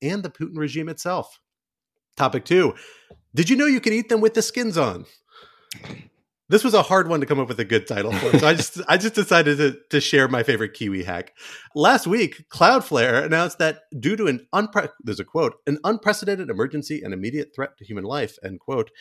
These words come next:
"it would cease providing security services to Kiwi Farms, an internet forum infamous for coordinating harassment and doxing campaigns,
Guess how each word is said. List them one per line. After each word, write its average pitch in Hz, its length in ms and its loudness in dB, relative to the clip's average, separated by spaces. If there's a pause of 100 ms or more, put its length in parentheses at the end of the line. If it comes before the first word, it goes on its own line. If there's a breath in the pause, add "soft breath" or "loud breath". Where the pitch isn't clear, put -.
(280 soft breath)
"it 180 140 -2
would 190 160 -4
cease 208 280 -8
providing 131 460 -2
security 104 360 -10
services 104 420 -10
to 143 100 -12
Kiwi 104 380 -10
Farms, 127 560 -6
an 147 180 -2
internet 196 380 -8
forum 110 480 -6
infamous 107 420 -8
for 131 140 -14
coordinating 165 500 -8
harassment 101 480 -12
and 110 140 -12
doxing 113 360 -8
campaigns, 95 520 -14